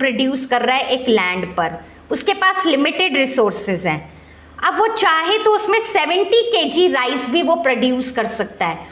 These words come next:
उन्हीं resources से। लेकिन अगर वो wheat produce कर रहा है अपने खेत में, तो उसकी wheat की opportunity cost क्या होगी? उसकी opportunity cost उस case में क्या होगी?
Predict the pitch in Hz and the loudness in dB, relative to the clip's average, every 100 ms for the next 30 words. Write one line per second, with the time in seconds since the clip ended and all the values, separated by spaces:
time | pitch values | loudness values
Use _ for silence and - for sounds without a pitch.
0 | - - 370 415 480 415 - 359 262 - | -10 0 4 6 4 2 2 2 2 0
1 | 277 254 254 220 165 - - - - - | -2 -2 -2 -4 -4 -8 -18 -20 -20 -4
2 | 247 277 285 285 415 415 - - - - | 0 2 2 0 0 0 -2 -14 -14 -4
3 | 269 269 269 453 359 415 370 220 226 311 | -2 0 0 2 2 2 2 0 2 4
4 | 440 453 440 359 269 339 370 370 - 311 | 4 2 -2 -2 2 4 4 4 0 -2
5 | 262 240 240 226 262 262 175 - - - | 0 0 0 0 2 2 0 -4 -10 -18
6 | - - - 269 269 381 392 - 359 370 | -20 -20 -10 -6 0 0 0 -2 -2 0
7 | 320 247 - - - - 427 415 359 - | 0 0 -2 -8 -18 -4 2 4 4 0
8 | - 440 427 247 330 427 440 508 494 453 | 2 4 4 4 4 4 2 2 4 4
9 | 415 403 415 415 415 - 392 370 370 - | 2 0 2 2 0 2 2 2 0 0
10 | 370 330 285 349 381 - - - 254 247 | 2 2 2 0 0 -4 -14 -6 -2 -2
11 | - 370 285 - 233 247 240 240 269 254 | 2 2 2 2 0 2 2 0 -2 2
12 | 247 247 277 254 - 277 277 311 320 370 | 2 2 -2 -2 0 0 2 0 0 0
13 | 359 381 339 359 226 - | 2 2 2 0 0 -6